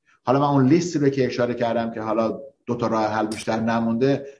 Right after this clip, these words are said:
به نظر من دو تا راه حل بیشتر نمونده، یا تغییر رژیمه یا حمله نظامی نه توسط اسرائیل. این مسئله رو شما فقط اسرائیل رو،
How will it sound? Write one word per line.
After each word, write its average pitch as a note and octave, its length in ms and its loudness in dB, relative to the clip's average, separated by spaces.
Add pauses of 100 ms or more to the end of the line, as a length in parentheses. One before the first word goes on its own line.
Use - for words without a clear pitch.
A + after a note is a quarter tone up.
(140)
به - 180 0
نظر C#3 280 0
من C#3+ 220 0
دو C3+ 100 0
تا C3 120 2
راه A#2+ 180 2
حل B2+ 120 -2
بیشتر C#3 300 -2
نمونده، C#3+ 500 -4 (220)
یا A2 160 0
تغییر B2+ 440 2
رژیمه F3+ 600 2 (240)
یا D#3 180 6
حمله D#3 360 2
نظامی D#3+ 340 -2
نه F#3 220 -2
توسط G3 540 -2
اسرائیل. - 440 -10 (1400)
این C#3+ 160 2
مسئله C3+ 340 4
رو E3+ 100 0
شما D#3+ 640 -2
فقط C#3+ 560 0
اسرائیل C3+ 480 2
رو، G3+ 360 -2